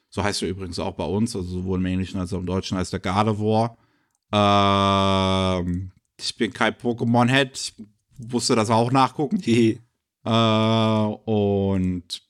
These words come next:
Speaker 1: ein, ein Junge, de-, de-, dessen, de-, de-, der, de-, de-, Main Gardevoir halt ist, so,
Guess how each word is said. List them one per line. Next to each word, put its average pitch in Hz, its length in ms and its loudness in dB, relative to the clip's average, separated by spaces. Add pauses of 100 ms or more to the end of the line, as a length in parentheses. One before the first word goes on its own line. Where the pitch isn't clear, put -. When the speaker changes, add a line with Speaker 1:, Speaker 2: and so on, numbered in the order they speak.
Speaker 1:
ein, 107 360 0
ein 95 40 -4
Junge, 107 480 2 (400)
de-, 98 140 -4
de-, - 140 -8
dessen, 98 720 -2 (200)
de-, - 80 -14
de-, 92 240 -4
der, 92 400 -4
de-, - 200 -12
de-, - 200 -18 (840)
Main 110 720 2
Gardevoir 107 500 2
halt 104 160 0
ist, - 400 -4 (280)
so, 110 580 -2